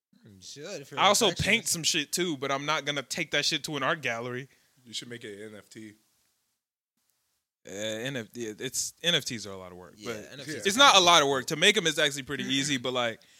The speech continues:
Speaker 1: The process is really weird.
Speaker 2: to actually make money off an N F T, you have to put in a lot of work to, like, 'cause you have to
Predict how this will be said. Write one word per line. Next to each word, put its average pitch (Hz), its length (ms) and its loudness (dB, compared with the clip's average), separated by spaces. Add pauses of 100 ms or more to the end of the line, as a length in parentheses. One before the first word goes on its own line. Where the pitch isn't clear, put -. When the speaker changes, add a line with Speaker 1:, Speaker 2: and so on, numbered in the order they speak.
(140)
Speaker 1:
The 156 120 -12
process 135 560 -8
is 95 140 -18
really 92 220 -18
weird. 87 320 -20 (240)
Speaker 2:
to 143 520 2 (340)
actually 156 460 2
make 127 320 -2
money 123 400 -6
off 143 240 -6
an 156 100 -8
N 156 140 -4
F 151 160 -4
T, 147 380 -6
you 127 160 -6
have 117 260 -2
to 107 240 -10 (680)
put 135 140 0
in 123 160 0
a 110 80 -4
lot 110 240 -2
of 104 100 -16
work 104 320 -8
to, - 60 -10
like, 101 260 -14 (760)
'cause 190 140 0
you 220 120 8
have 220 160 8
to 135 180 4